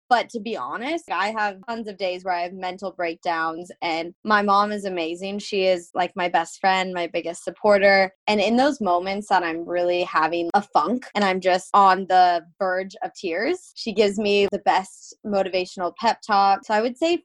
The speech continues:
find people in your life that help you to stay consistent. Or look up to people,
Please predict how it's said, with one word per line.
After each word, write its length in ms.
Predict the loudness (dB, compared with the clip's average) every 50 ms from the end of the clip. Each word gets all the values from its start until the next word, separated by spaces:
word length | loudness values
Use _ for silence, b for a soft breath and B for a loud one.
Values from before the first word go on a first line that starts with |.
| _ -2
find 400 | 0 0 2 0 0 -2 -4 -6 _
people 320 | -12 -10 -10 -8 -4 -2 -2
in 140 | -2 -2 -2
your 140 | -2 -2
life 380 | -2 -2 -2 -2 -2 -4 -4 -4 -2
that 160 | -2 -2 -2 -2 -10
help 420 | -12 -8 -2 0 2 2 2 0 -4
you 540 | -6 -2 0 0 2 2 2 2 2 0 -2 -4 _ -14
to 800 | -4 0 2 4 4 4 4 2 2 2 0 -2 -4 -6 -10 -16 _ _
stay 300 | -20 -10 -4 0 0 0
consistent. 720 | 0 -2 -8 -8 -6 -8 -8 -8 -8 -8 -6 -6 -8 -10 _ _ _ _ _
Or 260 | 2 4 4 4 4 2 -2 _ _
look 280 | -16 -10 -8 -8 -6 -6
up 180 | -6 -6 -6 _ _
to 120 | -18 -16 -16
people, 560 | -16 -14 -14 -12 -8 -4 -2 0 0 0 -2